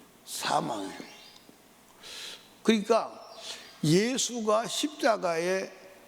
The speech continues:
예, 못 박혀 죽으셨어요. 죽음으로 인하여 사탄의 요구가, 예, 충족된 거예요.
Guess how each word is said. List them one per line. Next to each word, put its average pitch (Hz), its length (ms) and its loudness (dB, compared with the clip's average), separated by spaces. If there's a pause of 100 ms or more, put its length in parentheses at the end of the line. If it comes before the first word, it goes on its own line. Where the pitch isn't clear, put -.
(300)
예, 123 260 4
못 135 240 0
박혀 170 460 2
죽으셨어요. 127 880 -2 (920)
죽음으로 220 540 4
인하여 156 520 0 (400)
사탄의 240 960 0
요구가, 151 560 0 (840)
예, 87 220 -6 (480)
충족된 269 720 2
거예요. - 180 -12